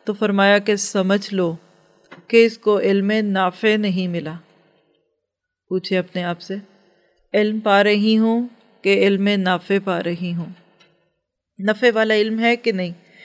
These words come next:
اسی لیے تو ہم دعا میں مانگتے ہیں نا کہ اللہم انی اسألک علماً نافعاً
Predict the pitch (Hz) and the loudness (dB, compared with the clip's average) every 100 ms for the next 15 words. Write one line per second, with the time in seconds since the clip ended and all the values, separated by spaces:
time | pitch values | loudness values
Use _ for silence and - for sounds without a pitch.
0 | - - 214 247 247 233 202 190 202 233 | -12 -8 -4 -2 0 0 0 2 2 2
1 | 214 196 180 208 240 220 190 175 196 208 | 0 -2 -2 -4 -2 -2 0 2 2 2
2 | 214 202 190 185 190 185 190 185 202 214 | -2 -2 -2 -2 -4 -2 -2 -2 -2 -2
3 | 247 277 302 294 - - - 202 208 202 | 0 0 -2 -4 -20 -14 -4 -4 -2 -2
4 | 240 254 214 196 208 - 190 | -2 -2 -2 -2 -2 -6 -6